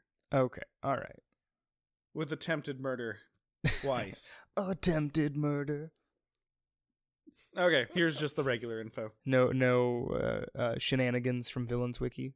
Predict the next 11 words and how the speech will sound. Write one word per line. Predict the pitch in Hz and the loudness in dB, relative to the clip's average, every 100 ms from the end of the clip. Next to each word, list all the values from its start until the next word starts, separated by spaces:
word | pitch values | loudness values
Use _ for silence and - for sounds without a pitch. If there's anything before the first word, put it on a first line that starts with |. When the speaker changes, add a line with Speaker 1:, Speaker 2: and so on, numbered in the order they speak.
| _ - | _ -8
Speaker 2:
Yep. | 113 117 139 120 - - | -8 -8 -14 -20 -10 -4
God, | 117 101 | -2 -2
I | |
Speaker 1:
Okay. | 101 | -6
Speaker 2:
love | 104 | -8
that. | 110 131 - _ - | -10 -12 -16 _ -16
Speaker 1:
It, | - 135 - - - - 131 _ _ | -6 -6 -6 -12 -20 -20 -20 _ _
<laughs> | - _ _ - - - | -20 _ _ -16 -14 -10
just | - 135 | -6 2
Speaker 2:
Oh. | |
Speaker 1:
the, | 147 | 4